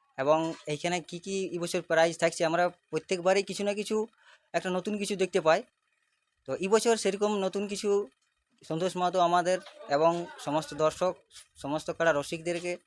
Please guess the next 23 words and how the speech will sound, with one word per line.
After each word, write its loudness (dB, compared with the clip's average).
আহ, 2
কি -10
দিতে 0
চলেছে 0
এই 6
বছর, 0
সেই 0
বিবরণ 0
এই 2
ভিডিওর -2
মাধ্যমে 0
আপনাদেরকে -4
আমি -4
দেখাবো। -2
তো 2
চলুন 2
তাহলে 4
শুরু -2
করি 2
আজকের 2
এই 0
ভিডিও। -4
তো -4